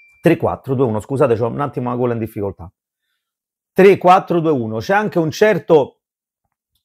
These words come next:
turnover, vedo Seghetti in porta, De Sciglio,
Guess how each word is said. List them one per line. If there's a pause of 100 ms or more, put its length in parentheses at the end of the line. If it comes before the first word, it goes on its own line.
(140)
turnover, (300)
vedo
Seghetti
in
porta,
De
Sciglio,